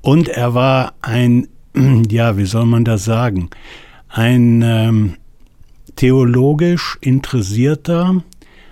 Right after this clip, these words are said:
und abgründig religiöser Mensch, auch jenseits seiner professionellen Pflichten. Und diese Kombination, glaube ich, macht auch eine gewisse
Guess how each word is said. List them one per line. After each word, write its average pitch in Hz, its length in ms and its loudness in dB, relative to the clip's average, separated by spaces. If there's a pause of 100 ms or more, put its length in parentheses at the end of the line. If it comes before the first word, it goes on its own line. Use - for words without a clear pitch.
(220)
und - 360 -2
abgründig 143 920 0 (120)
religiöser 120 1200 -2 (180)
Mensch, 117 580 0
auch 110 280 -6
jenseits 127 680 0
seiner 117 300 -2
professionellen 92 1080 -6
Pflichten. - 640 -14 (840)
Und 104 200 -2
diese 139 220 2
Kombination, 131 920 2
glaube 110 300 0
ich, 92 100 -4
macht 113 380 -4
auch 110 160 -6
eine 110 340 -4
gewisse 110 800 -4